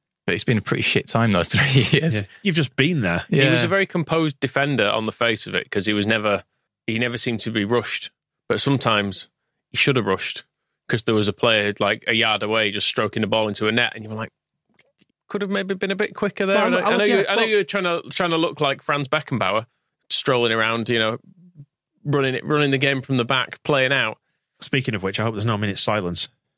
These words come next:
Speaker 3: I don't think they'll risk it.
Speaker 2: <laughs>
Speaker 3: Don't think they'll risk it at Leeds United.
Speaker 2: But, um, I look at him and I contrast him with, with Joe Rodon. Uh, and Joe Rodon is a grizzled championship human bastard.
Speaker 3: <laughs>
Speaker 2: And I mean that in a, in a, like, a very complimentary way. Like,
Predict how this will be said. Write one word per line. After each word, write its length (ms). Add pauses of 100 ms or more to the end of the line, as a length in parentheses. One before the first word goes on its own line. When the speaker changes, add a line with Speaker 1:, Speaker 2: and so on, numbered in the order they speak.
(160)
Speaker 3:
I 140 (180)
don't 140
think 220
they'll 180
risk 240
it. 140 (140)
Speaker 2:
<laughs> 140
Speaker 3:
Don't 200
think 180
they'll 100
risk 280
it 100
at 100
Leeds 220
United. 360 (340)
Speaker 2:
But, 200
um, 220 (220)
I 40
look 140
at 60
him 60
and 60
I 80
contrast 300
him 100
with, 220
with 160 (260)
Joe 160
Rodon. 460 (380)
Uh, 120
and 140
Joe 180
Rodon 360
is 120
a 60
grizzled 480
championship 600
human 360
bastard. 600
Speaker 3:
<laughs> 40 (1200)
Speaker 2:
And 100
I 60
mean 180
that 100
in 60
a, 160
in 100
a, 240
like, 100
a 40
very 160
complimentary 580
way. 380
Like, 320